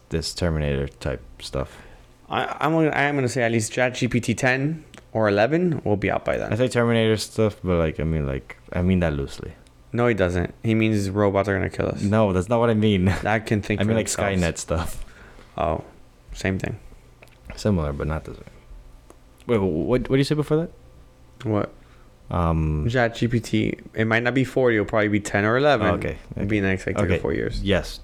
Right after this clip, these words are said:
Speaker 1: That, okay, you see that? I, that makes more sense to me.
Speaker 2: You like that one better? It's more real?
Speaker 1: Yeah, that's more real.
Speaker 2: I
Speaker 1: Um,
Speaker 2: really hope in the next five years we're on G P T twenty, and then I'm like,
Speaker 1: Mm-hmm.
Speaker 2: I wasn't that far
Speaker 1: <laughs> I
Speaker 2: off.
Speaker 1: wasn't that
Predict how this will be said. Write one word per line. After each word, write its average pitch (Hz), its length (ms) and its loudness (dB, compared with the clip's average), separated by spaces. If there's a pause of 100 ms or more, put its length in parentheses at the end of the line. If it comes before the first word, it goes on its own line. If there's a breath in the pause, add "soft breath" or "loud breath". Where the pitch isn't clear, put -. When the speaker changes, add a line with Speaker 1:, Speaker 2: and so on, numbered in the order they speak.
Speaker 1:
That, 120 560 2
okay, 92 180 2
you 80 120 2
see 92 180 2
that? 87 360 0
I, 80 200 -4 (240)
that 82 320 -2 (140)
makes - 280 -4
more - 80 -8
sense - 300 -12
to - 80 -8
me. 110 60 4
Speaker 2:
You 110 40 4
like 104 140 4
that 107 80 2
one 104 140 2
better? 107 180 2
It's 104 140 -2
more 107 120 2
real? 107 300 0 (120)
Speaker 1:
Yeah, 98 280 4
that's 92 300 2
more 104 180 2
real. 82 400 0
Speaker 2:
I 131 140 2
Speaker 1:
Um, 143 60 0
Speaker 2:
really 175 180 4
hope 156 160 4
in 143 60 2
the 127 60 2
next 127 140 0
five 110 260 2
years 113 240 2
we're 113 100 2
on 101 100 2
G 104 120 0
P 98 100 2
T 92 100 -2
twenty, 87 320 -2
and 87 100 0
then 92 80 0
I'm 95 140 -2
like, 87 260 -4 (400)
Speaker 1:
Mm-hmm. 95 180 -4
Speaker 2:
I - 40 0
wasn't 123 180 2
that 113 160 -2
far - 200 -2
Speaker 1:
<laughs> - 40 0
I 95 60 0
Speaker 2:
off. 98 80 2
Speaker 1:
wasn't 92 240 0
that 92 100 -2